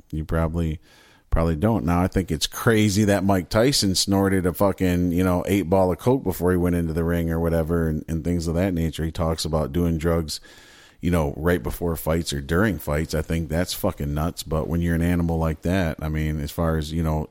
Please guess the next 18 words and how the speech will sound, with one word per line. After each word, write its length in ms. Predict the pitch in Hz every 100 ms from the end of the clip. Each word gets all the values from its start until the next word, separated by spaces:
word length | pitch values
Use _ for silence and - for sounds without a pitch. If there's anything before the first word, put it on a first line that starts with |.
| -
the 140 | 76
way 180 | 78 80
he 80 | 82
used 220 | 82 -
to 80 | 73
beat 280 | 82 82 65
down 240 | 80 95
on 140 | 85
motherfuckers, 720 | 76 78 73 78 76 76 80 - - - - _ _ _ _
I 120 | - 85
think 300 | 82 82 71
that, 340 | 80 78 76
uh, 340 | 78 76 71 69 - _ - - _ _ _ _ -
I 60 | -
think 200 | 98 82
smoking 400 | 95 85 78 80
weed 240 | 92 82
probably 440 | 87 78 78 73